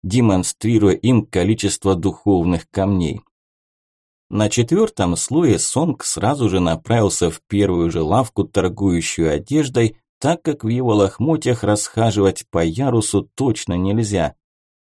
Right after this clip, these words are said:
Ему пришлось обойти несколько лавок, и лишь в последней он сумел убедить одного из торговцев впустить его,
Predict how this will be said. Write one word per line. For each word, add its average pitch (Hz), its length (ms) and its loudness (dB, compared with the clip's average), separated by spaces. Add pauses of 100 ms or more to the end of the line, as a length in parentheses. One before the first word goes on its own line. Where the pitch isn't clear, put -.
Ему 123 360 2
пришлось - 500 -2
обойти 110 500 2
несколько 98 640 2
лавок, 147 500 -2 (180)
и 98 80 0
лишь 123 220 0
в - 180 -16
последней 147 720 0
он 139 180 -2
сумел 123 440 2
убедить 107 440 -2
одного 95 400 0
из 87 160 -2
торговцев 101 680 -2
впустить - 680 -6
его, 95 260 0